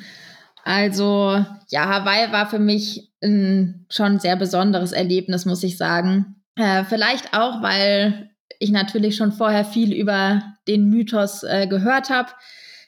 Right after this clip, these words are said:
ähm, und sehr gespannt war, wie es ist, dann selber dort zu sein. Ich meine, ich hab das Rennen davor, seit ich jetzt Triathlon verfolge, natürlich auch immer im Fernsehen angeschaut und es hat mir immer <laughs> sehr viel Freude bereitet,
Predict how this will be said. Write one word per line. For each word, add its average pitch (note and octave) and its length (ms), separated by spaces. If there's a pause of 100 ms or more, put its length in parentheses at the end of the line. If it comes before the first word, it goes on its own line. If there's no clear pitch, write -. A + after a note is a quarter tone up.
(120)
ähm, G#3+ 500
und G3+ 160
sehr G3+ 160
gespannt A3 460
war, G3+ 180
wie F#3+ 140
es G#3 120
ist, G#3 200
dann G3+ 160
selber A3+ 300
dort A3+ 220
zu A#3 120
sein. G#3+ 260
Ich G3+ 80
meine, G3 220
ich G#3 80
hab G#3 100
das F#3+ 220
Rennen G#3 200
davor, G#3 440
seit G3 240
ich G3+ 80
jetzt F#3+ 240 (260)
Triathlon G3 720 (100)
verfolge, G#3+ 640
natürlich G#3 400
auch - 240
immer G3+ 160
im G3 100
Fernsehen G3+ 400
angeschaut G3+ 640
und F#3 140
es F#3+ 220
hat G#3 160
mir F3+ 120
immer G3 200
<laughs> G#3 40
sehr A#3 140
viel B3+ 140
Freude A3+ 340
bereitet, G#3 580